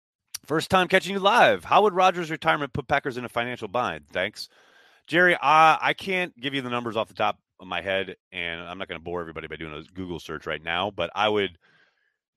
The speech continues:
ask you to go to Twitter and search Ken Ingles' Twitter feed and just put Ken's handle and Rodgers' retirement, and you'll see some of the stark problems that arise if he were to retire.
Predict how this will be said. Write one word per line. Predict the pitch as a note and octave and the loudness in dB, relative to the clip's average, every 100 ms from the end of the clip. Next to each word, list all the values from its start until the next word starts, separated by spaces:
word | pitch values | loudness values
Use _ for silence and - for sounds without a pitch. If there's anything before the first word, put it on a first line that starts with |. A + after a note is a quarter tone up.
| _ - | _ -2
ask | C#3 - | 0 0
you | C#3+ | -4
to | |
go | A#2+ B2 | 0 0
to | G#2 _ _ _ _ | 0 _ _ _ _
Twitter | - D#3 B2+ A#2 - | -6 0 0 0 -4
and | G#2 G2 | -10 -12
search | - C3 - | -8 -10 -10
Ken | - C#3+ | -8 -8
Ingles' | C#3 B2+ B2+ A#2+ G#2+ - - _ | -8 -6 -4 -4 -4 -12 -16 _
Twitter | - B2+ G#2+ | -10 -8 -6
feed | - A2 G#2 - | -6 -4 -6 -8
and | F#2+ F2+ | -10 -10
just | F2+ - | -10 -12
put | - A2+ - | -8 -10 -8
Ken's | D#3 E3+ D#3+ | -8 -8 -8
handle | C#3+ C#3 B2+ B2 - | -8 -6 -6 -8 -8
and | G#2 G2+ G2 | -8 -8 -4
Rodgers' | F#2+ G#2 F#2+ | -2 -2 -4
retirement, | E2+ - F#2 D#2+ D2+ D2 - | -16 -6 -6 -6 -10 -18 -18
and | D#2+ | -10
you'll | G2 F#2+ | -8 -8
see | - - F2 D2 | -12 -10 -10 -10
some | - E2 | -12 -12
of | D2+ | -10
the | D2+ C2+ _ _ _ _ _ _ | -10 -12 _ _ _ _ _ _
stark | - - G#2 - | -10 -2 -2 -4
problems | - G2+ F2+ D#2 D2+ | -2 0 0 -2 -12
that | E2+ | -10
arise | D2+ D#2 D#2 C#2 C#2+ - - _ | -8 -4 -4 -6 -12 -16 -18 _
if | E2+ - | -18 -16
he | D#2+ | -16
were | D2+ D2 | -14 -16
to | - | -18
retire. | C#2 - - - | -18 -16 -16 -18